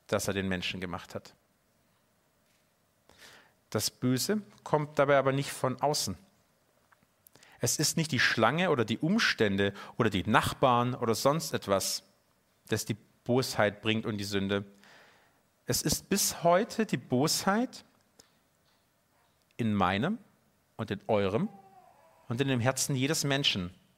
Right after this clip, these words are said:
das ihn sündigen lässt. Deshalb wird die gesamte Menschheit hier bei Noah dem Untergang geweiht.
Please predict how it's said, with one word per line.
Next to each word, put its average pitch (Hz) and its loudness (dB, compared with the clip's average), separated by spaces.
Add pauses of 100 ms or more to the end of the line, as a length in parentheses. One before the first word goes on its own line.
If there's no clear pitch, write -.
(720)
das 113 0
ihn 110 0
sündigen 101 0
lässt. - -6 (640)
Deshalb 190 2 (640)
wird 123 -4
die 123 -4
gesamte 151 0
Menschheit 139 2
hier 123 -2
bei 117 0
Noah 110 -2 (180)
dem 131 -4
Untergang 95 -2
geweiht. 87 -2